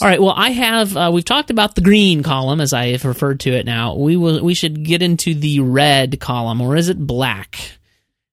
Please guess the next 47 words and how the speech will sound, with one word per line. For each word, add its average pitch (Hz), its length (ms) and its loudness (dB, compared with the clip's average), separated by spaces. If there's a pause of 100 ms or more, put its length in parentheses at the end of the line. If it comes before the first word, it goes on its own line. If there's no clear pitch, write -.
Um, 113 580 -4
let-, 147 180 -8
so 208 160 0
let's 233 280 0
talk 202 240 -2
about 165 260 0
some 151 160 -2
things 139 340 -2
that 131 160 -2
I 190 200 2
didn't 170 200 0
care 160 200 0
for. 156 160 -2
I 147 60 0
don't 147 140 -2
know 139 180 -2
how 156 180 -4
much 139 220 -4
you 143 80 -2
guys 127 320 -2
might 120 160 -4
have. 117 400 -6 (540)
Um, 131 360 0
I 330 220 0
felt 381 340 0
like 196 380 0
this 202 300 0
film 190 520 2
really, 233 600 4
really 185 460 2
bordered 151 640 4
on 135 320 -2
screwball 180 680 2
comedy 139 560 -2
to - 100 -2
the 135 140 0
extent - 400 -4
that - 160 -6
I 165 340 2
really 143 320 2
don't 123 200 -4
care 117 200 -6
for. 87 300 -8
I 165 240 -2
just 139 180 -4
can't. - 260 -6
Ugh. 139 1040 -2